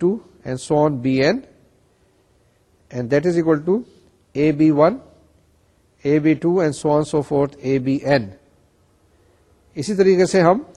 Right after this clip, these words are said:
we can find specific row of A B by the given formula which is A B is equal to،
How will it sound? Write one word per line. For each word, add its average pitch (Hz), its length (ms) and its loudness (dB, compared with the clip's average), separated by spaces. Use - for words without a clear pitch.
we 143 140 -4
can 175 220 0
find 170 340 2
specific 180 640 0
row 165 220 6
of 151 120 0
A - 20 2
B 190 100 0
by 139 180 2
the 156 140 -2
given 180 200 -2
formula 160 420 4
which 131 220 -8
is 196 80 -2
A 147 140 2
B 165 200 4
is 165 120 0
equal 156 260 0
to، 254 100 -2